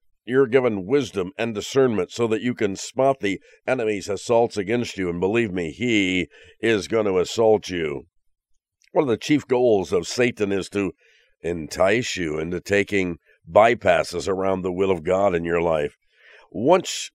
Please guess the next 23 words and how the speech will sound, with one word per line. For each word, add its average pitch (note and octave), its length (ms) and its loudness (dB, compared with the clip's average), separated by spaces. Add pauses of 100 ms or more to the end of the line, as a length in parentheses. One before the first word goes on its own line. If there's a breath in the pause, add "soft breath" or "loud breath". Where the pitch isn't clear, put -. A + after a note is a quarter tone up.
you C#3+ 220 4
apply B2 420 2
the G#2 140 0
steps - 480 0
that, G#2 340 0
uh, G2+ 240 4
well, A2 200 -2
we C#3 120 2
talked G2 320 0
about F#2+ 360 2
in F#2 220 0 (160)
Invisible G2 640 -2
War G2 220 0
in F2+ 60 -2
the E2 80 -6
Saints, F2+ 420 -4 (460 soft breath)
discerning C3 440 4
his G#2+ 240 0
evil A2 280 0
intent G#2+ 420 0 (300 soft breath)
is G#2 100 -2
gonna A#2 160 2
be A2 140 -4